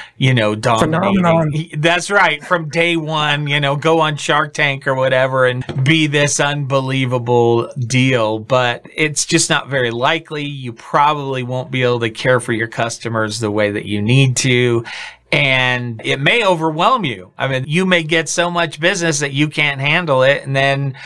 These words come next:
Speaker 1: that turns into a bunch of bad reviews and you're wiped out, even though you had a great product. So kind of this slow, methodical process, I think, David, is really important to talk about.
Speaker 2: Yeah.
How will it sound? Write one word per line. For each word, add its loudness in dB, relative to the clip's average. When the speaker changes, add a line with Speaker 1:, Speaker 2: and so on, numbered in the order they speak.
Speaker 1:
that 0
turns -8
into -2
a 4
bunch 0
of -4
bad 2
reviews -6
and 0
you're 4
wiped 2
out, -2
even 2
though 4
you 4
had 2
a -4
great -2
product. -2
So 0
kind -2
of -4
this -2
slow, 2
methodical 0
process, 0
I -2
think, -6
David, 0
is -2
really 2
important 0
to -2
talk 0
about. -10
Speaker 2:
Yeah. 2